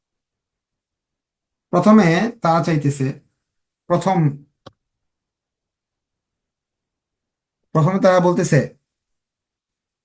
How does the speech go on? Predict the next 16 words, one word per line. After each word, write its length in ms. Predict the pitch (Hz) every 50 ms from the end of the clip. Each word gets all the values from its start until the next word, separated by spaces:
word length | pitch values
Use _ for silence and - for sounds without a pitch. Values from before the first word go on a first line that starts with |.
| _ _ _ _ _ _ _ _ _ _ _ _ _ _ _ _ _ _ _ _ _ _ - _ _ _ _ _ _ _ _ _ _ _ -
তিনটা 400 | 208 214 214 214 214 214 202 202
লাল 260 | 202 202 202 208 202
বল 240 | 185 190 185 185 180
উঠতে 140 | - - 202
হবে, 360 | 190 160 135 127 - - - _ _ _ _ _ _ _ _ _ _ _ _ _ _ _ _ _ _ _ _ _ _ _ _ _ _
তিনটা 400 | _ - 180 190 185 185 196 190
লাল 320 | 190 190 185 196 196 190 175
বল 180 | 180 180 180 180
উঠার 140 | 175 185 170
সম্ভাবনা 480 | - 196 180 175 175 170 170 170 160 -
কতটুকু? 500 | 180 170 180 170 156 135 - - - _ _ _ _ _ _ _ _ _ _ _ _ _ _ _ _ _ _ _ _ _ _ _ _ _ _ _ _ _ _ _ _ _ _ _ _ _
এটা 200 | - 175 196 196
মানে 160 | 196 196 185
সবাই 380 | 151 - - 151 156 165 170 160 -
পারার 260 | 170 160 156 147 139
কথা। 300 | - 131 - - - -